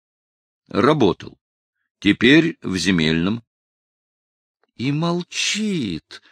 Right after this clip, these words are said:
радостно изумилась Елизавета Карповна. Повысили тебя, что ли?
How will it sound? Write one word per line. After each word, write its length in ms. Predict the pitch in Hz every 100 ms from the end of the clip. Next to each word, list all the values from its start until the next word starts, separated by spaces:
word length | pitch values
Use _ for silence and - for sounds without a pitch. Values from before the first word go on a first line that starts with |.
| _
радостно 800 | - 82 110 175 151 139 - 110
изумилась 600 | 90 85 85 101 104 -
Елизавета 520 | 78 76 67 76 82 -
Карповна. 540 | 76 67 - 69 69 _ _ _ _ _
Повысили 720 | 160 151 123 151 - 220 240
тебя, 280 | 247 247 220
что 340 | - 117 95
ли? 180 | 71